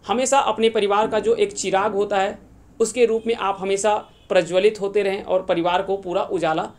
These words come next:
करते रहें। यही कामना करते हैं हम अपने पूरे परिवार के साथ। आप सभी को ढेर सारी शुभकामनाएं खोटा किंग ऑफिशियल के पूरे परिवार की तरफ से दीपावली की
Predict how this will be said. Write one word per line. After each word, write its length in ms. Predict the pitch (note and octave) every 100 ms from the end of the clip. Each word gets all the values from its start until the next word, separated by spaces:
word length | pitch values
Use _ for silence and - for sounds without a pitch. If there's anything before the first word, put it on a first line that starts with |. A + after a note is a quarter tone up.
| -
करते 240 | F3+ - D3+
रहें। 200 | C#3+ C#3+ - -
यही 200 | E3+ A3+
कामना 340 | A3 G3 G3
करते 260 | G3 G3 F#3+
हैं 220 | F#3+ - -
हम 160 | F3+
अपने 320 | - E3+ F3+ F#3+ - - -
पूरे 180 | A#3 B3
परिवार 380 | A3 F#3 F#3+ G3+
के 120 | G3
साथ। 320 | F#3+ F#3+ - -
आप 140 | E3+ -
सभी 200 | F3+ F#3+
को 140 | F#3
ढेर 160 | E3 F3
सारी 260 | F#3 F3
शुभकामनाएं 540 | E3+ E3+ F3 F3 F3 F3 - -
खोटा 280 | - F#3+ G3
किंग 240 | G3 F#3+
ऑफिशियल 380 | E3 E3+ E3 F3+
के 140 | E3+ F3
पूरे 260 | F3 E3+
परिवार 360 | E3+ D#3+ F3+ G#3
की 120 | G3+
तरफ 200 | G3 E3
से 180 | E3+ D#3+ D#3+ - - - D#3
दीपावली 440 | F3 G3+ G#3 G#3+
की 200 | G#3+